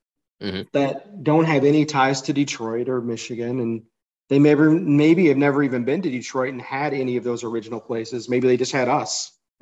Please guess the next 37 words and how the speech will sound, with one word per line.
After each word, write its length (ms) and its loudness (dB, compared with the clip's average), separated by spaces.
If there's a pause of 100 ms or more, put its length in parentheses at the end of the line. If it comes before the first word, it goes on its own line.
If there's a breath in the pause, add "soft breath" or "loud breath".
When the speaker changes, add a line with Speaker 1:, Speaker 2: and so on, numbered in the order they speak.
(180)
Speaker 2:
or 100 -6
they 140 -2
had 260 0
a 80 -2
place 380 -6
in 80 -4
New 80 -2
York 480 -2
or 100 -4
a 40 -10
place 360 -6
in 240 -6 (1300)
California 520 -2
or 80 -4
something. 480 -10
But 220 -8 (960)
whatever 420 6
it 80 4
is, 380 6
they 160 2
feel 720 0 (560)
they're 100 -4
turned 320 -2
on 220 2
by 220 2
it. 180 -4 (840)
They're 120 -8
motivated 720 0
and 180 -6
they, 160 -4
they 220 -8
go 180 0
after 380 -4
it. 100 -14
I 40 -12
mean, 120 -4
they're, 140 -4